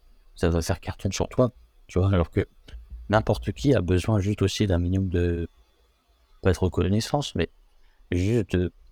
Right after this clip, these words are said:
de se dire que, bah, il est, euh, il est humain, quoi. Enfin,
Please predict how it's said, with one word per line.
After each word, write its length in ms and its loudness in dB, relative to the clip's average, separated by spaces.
de 140 4
se 60 2
dire 220 4
que, 120 -4
bah, 220 2
il 220 2
est, 120 2
euh, 240 0
il 140 -4
est 120 -8
humain, 280 4
quoi. 120 0
Enfin, 320 0